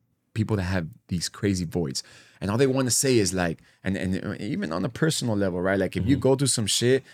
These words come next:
Speaker 1: and the, you know, the person you're with fucks you over and you start to put this shit out, not even put it out into the universe. You write it down, like, the affirmation shit.
Speaker 2: Mm-hmm.
Speaker 1: "I'm gonna raise my standards. I'm gonna," no, you need to increase your own fucking self-worth.
Speaker 2: That's
Speaker 1: Right?
Speaker 2: a
Speaker 1: Like,
Speaker 2: fa-,
Speaker 1: you're
Speaker 2: yeah.
Speaker 1: not gonna be able to attract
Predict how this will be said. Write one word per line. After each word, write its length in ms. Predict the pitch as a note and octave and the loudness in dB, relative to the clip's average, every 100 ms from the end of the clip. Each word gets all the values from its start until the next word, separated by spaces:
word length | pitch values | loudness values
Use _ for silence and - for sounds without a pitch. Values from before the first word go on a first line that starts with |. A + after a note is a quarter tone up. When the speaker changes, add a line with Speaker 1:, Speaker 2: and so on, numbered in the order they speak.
| - - | -18 -4
Speaker 1:
and 140 | E2+ | -2
the, 80 | E2 - | -2 -4
you 160 | E2+ | -4
know, 120 | E2+ E2+ | -2 -2
the 60 | |
person 300 | - C3+ C3 B2+ | 2 2 4 4
you're 120 | A2+ | 4
with 240 | A#2+ A#2+ A#2 | 4 4 2
fucks 300 | C3+ A#2+ - | 0 0 0
you 120 | A2 | 4
over 340 | A2 A#2+ B2+ B2 - - | 4 4 2 0 -8 -6
and 140 | E2+ F#2+ | 0 2
you 40 | |
start 200 | G2 B2 | 2 2
to 80 | A2+ | 0
put 260 | - C3 A#2+ | -2 -4 0
this 120 | G#2+ | 2
shit 240 | - A#2+ | 2 2
out, 340 | G#2+ A2+ A#2+ - - | 4 4 2 0 -8
not 140 | G2+ D3 | -2 2
even 160 | C3 | 0
put 160 | - A#2+ | 2 2
it 40 | |
out 80 | G#2+ | 2
into 160 | G2+ G2 | 0 -2
the 60 | |
universe. 300 | F#2+ E2 D#2 - | -2 -2 -6 -4
You 60 | |
write 160 | D2 C3+ | -2 -2
it 80 | G#2 | 0
down, 340 | A#2+ B2 A#2 | 0 0 0
like, 200 | E2+ - | -2 -8
the 220 | - G#1+ - | -10 -8 0
affirmation 520 | A2+ A2+ A2+ A2+ A2 | 0 2 0 0 0
shit. 260 | - A2+ G#2+ - G#2+ | -2 -4 -4 -8 -8
Speaker 2:
Mm-hmm. 180 | G2 | -2
Speaker 1:
"I'm 100 | G#2+ | -2
gonna 100 | B2 G#2 | 0 2
raise 200 | B2 G#2+ | 2 2
my 100 | G#2 | -2
standards. 480 | - A#2 G2+ E2+ | 0 0 -2 -2
I'm 80 | G#2+ | -4
gonna," 80 | G#2 - - - | -4 -8 -20 0
no, 180 | C#3 D#3 | 6 6
you 120 | C3 | 8
need 140 | E3 F3+ | 6 6
to 160 | E3+ - | 2 4
increase 480 | C3+ A#2+ D#3 D3 - | 4 4 6 6 6
your 100 | C3 C#3 | 4 4
own 140 | C3 | 4
fucking 340 | - C3+ A#2+ | 4 4 4
self-worth. 640 | A2 B2+ A2 - B2+ - - _ - - _ | 2 4 2 6 4 4 -4 _ -20 -20 _
Speaker 2:
That's 80 | - | 4
Speaker 1:
Right? 100 | A2+ | 6
Speaker 2:
a 20 | |
Speaker 1:
Like, 120 | A2+ G#2+ | 6 6
Speaker 2:
fa-, 60 | |
Speaker 1:
you're 100 | C#3+ | 8
Speaker 2:
yeah. 100 | C3 | 10
Speaker 1:
not 260 | C3+ F3 D#3 | 10 8 8
gonna 220 | D#3+ D#3+ | 6 6
be 180 | B2 B2+ | 6 8
able 180 | D#3 D#3 | 8 6
to 200 | - C3 | 4 4
attract 600 | G#2 - - B2 C#3 - | 4 4 6 6 6 2